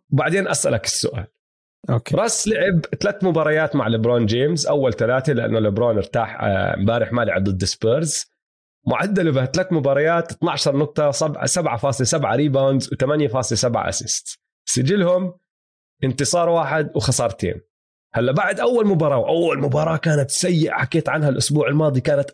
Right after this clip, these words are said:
Speaker 1: أسوأ بداية ممكنة لهاي التجربة.
Speaker 2: مم.
Speaker 1: بالمباراة الثانية والثالثة، فرانك فوغل والجهاز التدريبي تبع الليكرز زي كأنه ركزوا عليه شوي أكتر، أعطوه الطابة شوي أكتر،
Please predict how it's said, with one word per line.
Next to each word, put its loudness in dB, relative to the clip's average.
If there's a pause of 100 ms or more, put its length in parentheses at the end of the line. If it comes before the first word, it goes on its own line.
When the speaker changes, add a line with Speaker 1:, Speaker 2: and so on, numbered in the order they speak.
Speaker 1:
أسوأ 0
بداية 2
ممكنة 2 (280)
لهاي 2
التجربة. -2 (600)
Speaker 2:
مم. 2
Speaker 1:
بالمباراة 2
الثانية 0
والثالثة، 0 (840)
فرانك 0
فوغل 2
والجهاز 0
التدريبي 0
تبع -2
الليكرز 0
زي 0
كأنه 0
ركزوا 0
عليه 2
شوي 0
أكتر، -2 (500)
أعطوه -2
الطابة 0
شوي 2
أكتر، 0